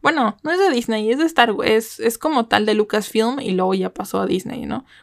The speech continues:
Cuando, cuando justamente, eh, Star Wars fue complo-, comprado por Disney, perdón.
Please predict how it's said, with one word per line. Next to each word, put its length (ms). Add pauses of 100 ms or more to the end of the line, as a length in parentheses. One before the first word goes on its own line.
Cuando, 420 (320)
cuando 260
justamente, 880 (380)
eh, 760 (320)
Star 320
Wars 220
fue 180
complo-, 440
comprado 420
por 120
Disney, 280
perdón. 340